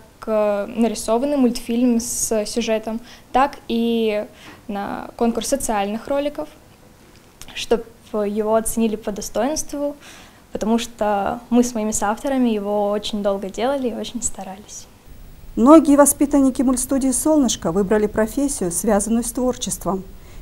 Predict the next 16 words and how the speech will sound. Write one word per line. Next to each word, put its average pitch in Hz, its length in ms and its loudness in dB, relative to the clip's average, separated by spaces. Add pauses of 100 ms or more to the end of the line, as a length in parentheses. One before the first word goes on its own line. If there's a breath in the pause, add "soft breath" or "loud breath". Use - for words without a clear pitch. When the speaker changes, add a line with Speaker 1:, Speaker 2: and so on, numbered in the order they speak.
Speaker 2:
И 285 80 2
уже 302 200 6
не 294 120 10
одно 233 300 4
поколение 226 520 4
детей 226 480 -2 (160)
под 190 160 -2
чутким 220 400 -2
руководством 185 720 0
Александра 190 520 0
Цыбулина 240 600 -2 (400 loud breath)
воплощает 320 560 2
в 233 60 0
жизнь 285 240 2
свои 202 340 0
идеи 247 440 0